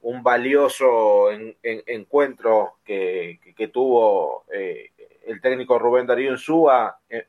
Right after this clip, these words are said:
para poder, eh, potenciar algunos rendimientos y darle un plus extra a este plantel, que sigue siendo diezmado de aquel momento a hoy, eh, sin lugar a dudas, el, el,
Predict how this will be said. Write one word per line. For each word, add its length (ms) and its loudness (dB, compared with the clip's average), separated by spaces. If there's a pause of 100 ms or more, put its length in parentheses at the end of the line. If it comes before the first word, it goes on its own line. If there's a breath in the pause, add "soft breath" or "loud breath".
para 220 -4
poder, 360 2 (680 loud breath)
eh, 460 0 (420)
potenciar 680 2
algunos 360 2
rendimientos 960 0 (120)
y 160 -6
darle 340 2
un 160 -8
plus 460 0
extra 600 0 (140)
a 140 0
este 600 0
plantel, 680 0 (220)
que 300 -8
sigue 240 -10
siendo 240 -8
diezmado 560 0
de 100 -2
aquel 220 -6
momento 500 -6
a 80 4
hoy, 300 0 (420 soft breath)
eh, 760 0 (320)
sin 240 -6
lugar 200 4
a 40 4
dudas, 360 2
el, 300 -8
el, 240 -12